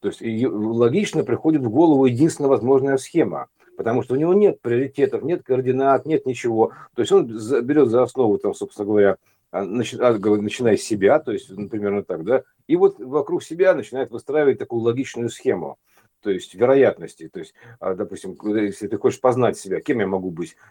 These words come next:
Могу быть вот, вот, вот туда вращаться или сюда вращаться? Потому что даже кем быть вопрос не стоит. Могу сюда вращаться или сюда вращаться? И после этого запускается первая логика, то есть, э, первая логичная схема,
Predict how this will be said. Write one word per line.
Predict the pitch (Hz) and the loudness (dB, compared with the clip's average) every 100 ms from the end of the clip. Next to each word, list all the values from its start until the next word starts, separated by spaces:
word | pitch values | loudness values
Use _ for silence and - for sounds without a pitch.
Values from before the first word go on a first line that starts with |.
| - | -4
Могу | 107 120 | 0 0
быть | 104 98 | -2 -4
вот, | 92 - | -6 -8
вот, | 117 107 117 | -8 -4 -4
вот | 101 131 | -4 -6
туда | 147 135 202 | -2 2 2
вращаться | 165 - 104 92 - | 2 -2 -2 -4 -2
или | 139 165 | -4 -4
сюда | 180 131 90 | 0 2 2
вращаться? | 87 - 87 - 90 | -2 -8 -12 -14 -16
Потому | 92 120 | -8 -8
что | - 117 | -6 -2
даже | 113 110 | 0 0
кем | - 135 123 | 0 0 0
быть | 165 120 | -4 -4
вопрос | 113 117 - | -6 -6 -8
не | |
стоит. | - 143 120 - _ _ - 98 | -6 -2 -2 -2 _ _ -14 -6
Могу | 107 | -4
сюда | 104 120 185 | -4 0 2
вращаться | 170 - 110 - 101 | 2 0 -2 -4 -6
или | |
сюда | 117 156 135 | -6 0 0
вращаться? | 95 85 92 69 - - _ _ _ - | 0 -6 -8 -10 -12 -20 _ _ _ -10
И | 127 | -4
после | 135 - 196 | -4 2 2
этого | 208 147 | 4 2
запускается | 104 110 127 160 143 135 - | -2 -6 -4 0 0 0 -2
первая | 147 143 143 | 0 2 2
логика, | 143 139 95 - - | 4 4 0 -6 -16
то | 90 | -14
есть, | 85 - - | -14 -16 -12
э, | 95 95 | -12 -6
первая | 170 165 135 | -4 0 2
логичная | 123 127 - 117 | 2 -2 -6 -8
схема, | - - 104 78 | -6 -6 -6 -6